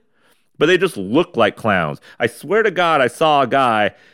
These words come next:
that cou-, was ex-, looked exactly like a clown with zero makeup. He could have been in a fucking, uh, uh, uh, he could have been in a, um, what's the fucking, what's the cult movie called?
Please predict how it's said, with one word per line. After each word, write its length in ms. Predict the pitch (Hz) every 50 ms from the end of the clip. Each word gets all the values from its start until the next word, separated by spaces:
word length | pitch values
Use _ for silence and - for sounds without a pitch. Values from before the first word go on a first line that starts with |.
| _ _ -
that 420 | 120 127 135 135 - - - -
cou-, 160 | - - - -
was 260 | - 120 131 120 110 - -
ex-, 180 | 135 113 98 -
looked 200 | 131 127 147 -
exactly 560 | 127 107 87 80 92 117 147 175 185 - 208
like 140 | 196 185 -
a 60 | 147
clown 480 | - - 135 131 135 143 147 147 147 143 - _ _
with 120 | 117 110 104
zero 380 | 92 92 95 135 139 135 127
makeup. 420 | 117 113 104 - - 80 65 - _ - _
He 100 | - 151
could 140 | 135 202 180
have 80 | 190 151
been 120 | 170 160
in 120 | 151 135 117
a 80 | 101
fucking, 400 | - - 139 123 - 120 104 95
uh, 580 | - 104 101 95 - 101 101 - 104 104 101 95 -
uh, 40 |
uh, 180 | 107 98 - 82
he 100 | 104 113
could 120 | - 170
have 60 | 156 135
been 160 | 139 131 117
in 220 | 113 123 120 107
a, 220 | 104 101 98 87 95
um, 340 | 98 92 90 87 85 87 - _ _ _ _ _ _ _ _ - - -
what's 160 | - 110 110 -
the 80 | 127
fucking, 400 | - - 127 131 135 113 107 76
what's 140 | 104 139 -
the 80 | 135 -
cult 260 | - - 151 147 -
movie 240 | 127 135 143 147 139
called? 320 | - 151 147 143 147 147